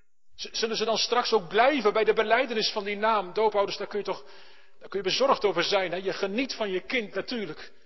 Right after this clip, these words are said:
Maar, maar als je het dan even tot je door laat dringen met de huidige pandemie, en, en wat komt er daarna dan nog? En,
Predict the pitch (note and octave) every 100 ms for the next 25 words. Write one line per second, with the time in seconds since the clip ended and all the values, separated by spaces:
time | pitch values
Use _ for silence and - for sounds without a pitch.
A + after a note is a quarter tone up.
0 | - - - - - - - - F3+ F#3
1 | G#3 G3 G3+ A3 C4+ A3+ G3 G#3+ G#3 D#3+
2 | A#3+ D4+ A3+ F3+ F#3+ G3 F3+ F3+ F3+ D#3
3 | B3+ A#3+ G3 - A3+ G#3 F#3+ F3+ G3 G3+
4 | E3+ E3 E3 F3+ - G#3 F#3+ G#3 G3+ A#3+
5 | A#3+ F3+ E3 E3+ F3 E3